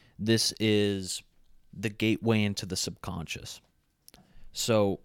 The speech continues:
you have to get through the inferior function to be able to get into your su-, uh, in-,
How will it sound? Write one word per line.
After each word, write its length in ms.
you 160
have 220
to 80
get 360
through 480
the 220
inferior 540
function 560
to 100
be 180
able 200
to 80
get 380
into 280
your 120
su-, 260
uh, 100
in-, 140